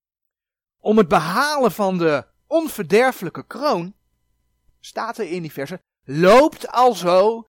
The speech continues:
dat gij dien moogt verkrijgen." Houd je vlees voor dood.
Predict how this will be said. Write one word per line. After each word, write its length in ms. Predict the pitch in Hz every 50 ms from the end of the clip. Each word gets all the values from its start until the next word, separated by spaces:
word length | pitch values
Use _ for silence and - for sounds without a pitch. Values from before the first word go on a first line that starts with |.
| _ _ _
dat 220 | - 175 185 180 -
gij 380 | - - 143 131 131 123 110 107
dien 420 | 123 185 208 220 226 240 247 - _ _
moogt 580 | - 143 165 175 170 175 170 - - - _ _ _ _
verkrijgen." 800 | _ - - 165 165 170 220 247 262 277 294 302 - - - - _ _ _ _ _ _ _ _ _ _ _ _ _ _ _ _ _ _ _ _ _ _ _
Houd 320 | _ - 262 320 359 339 -
je 80 | 330
vlees 420 | - - 330 320 330 330 294 - -
voor 160 | - 320 302
dood. 500 | 320 320 359 370 370 - - - _